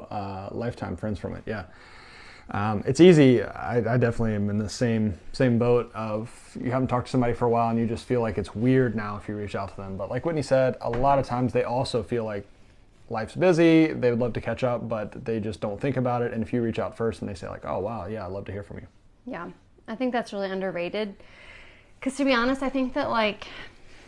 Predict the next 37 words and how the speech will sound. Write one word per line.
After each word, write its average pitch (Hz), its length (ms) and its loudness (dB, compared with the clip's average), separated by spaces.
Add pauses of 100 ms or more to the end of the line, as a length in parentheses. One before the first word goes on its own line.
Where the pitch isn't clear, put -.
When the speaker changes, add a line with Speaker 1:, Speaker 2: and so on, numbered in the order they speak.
(120)
Speaker 2:
as 202 100 -2
adults, 214 480 0
we're 214 100 -2
all 202 180 0
just 247 240 -6
busy 202 280 2
with 214 160 0
our 196 160 0
own 196 160 2
stuff, - 840 -4
and 196 360 0
a - 100 -2
week, 233 500 -2 (280)
a 208 60 -2
month, 214 500 0
a 208 80 -4
year 214 520 4
can 196 180 -4
just 190 180 -8
fly 196 480 0
by, 190 280 2
and 185 240 -2
you're 190 120 -2
like, 180 360 -4
"Oh 262 40 -12
my 349 120 -6
gosh, 349 260 -4
I 277 40 0
haven't 285 160 0
t-, 294 80 -8 (120)
talked 285 180 -4
to 254 100 0
that - 100 -10
person 226 220 -2
in 202 40 -2
so 208 180 -4
long." 202 300 -2